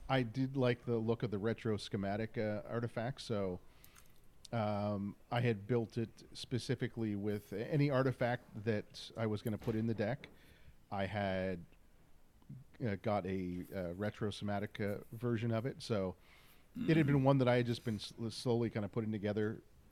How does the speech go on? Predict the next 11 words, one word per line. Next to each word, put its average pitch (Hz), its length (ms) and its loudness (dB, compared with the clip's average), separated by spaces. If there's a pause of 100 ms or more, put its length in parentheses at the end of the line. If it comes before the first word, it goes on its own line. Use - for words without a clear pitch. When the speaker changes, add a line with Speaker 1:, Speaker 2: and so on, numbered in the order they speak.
Speaker 1:
uh, 98 200 -2
over 98 200 -4
time. 127 460 2 (460)
And 117 280 4
then, 110 380 0 (460)
Speaker 2:
Right. 113 80 0
Speaker 1:
uh, 98 300 0
I 98 60 -4
realized 104 640 -2
that, - 240 -6
uh, 92 220 -4